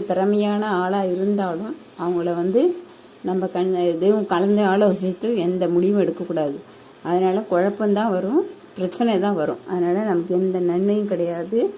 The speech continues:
அது மாதிரி ஆளெல்லாம் நம்ம தவிர்க்கிறது தான் முக்கியமானது, தவிர்க்கிறது தான் நல்லது அப்படின்னு சொல்லி கிருஷ்ண பரமாத்மா சொல்றார். இந்த விளக்கத்து மூலிமா நம்ம என்ன தெரிஞ்சுக்கிறோன்னா, இந்த மாதிரி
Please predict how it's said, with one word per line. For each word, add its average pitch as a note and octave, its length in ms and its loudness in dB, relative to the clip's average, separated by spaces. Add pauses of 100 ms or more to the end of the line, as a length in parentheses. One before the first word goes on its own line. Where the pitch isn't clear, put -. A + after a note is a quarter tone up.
(420)
அது E3+ 280 -2
மாதிரி G3+ 240 0 (140)
ஆளெல்லாம் F3+ 580 2
நம்ம F3+ 300 0
தவிர்க்கிறது F3 540 0
தான் C4+ 160 0 (680)
முக்கியமானது, F#3+ 720 2 (480)
தவிர்க்கிறது G3+ 500 0
தான் A#3 160 0
நல்லது E3+ 360 2 (360)
அப்படின்னு F3 460 0
சொல்லி F3 240 0 (200)
கிருஷ்ண G3+ 280 -2
பரமாத்மா E3+ 560 -2 (120)
சொல்றார். C#3+ 340 -6 (420)
இந்த G3 200 2
விளக்கத்து A#3 380 0
மூலிமா G3+ 380 2
நம்ம G#3+ 220 0
என்ன F3 180 2
தெரிஞ்சுக்கிறோன்னா, F#3 720 -2 (220)
இந்த - 180 -8
மாதிரி G#3 160 2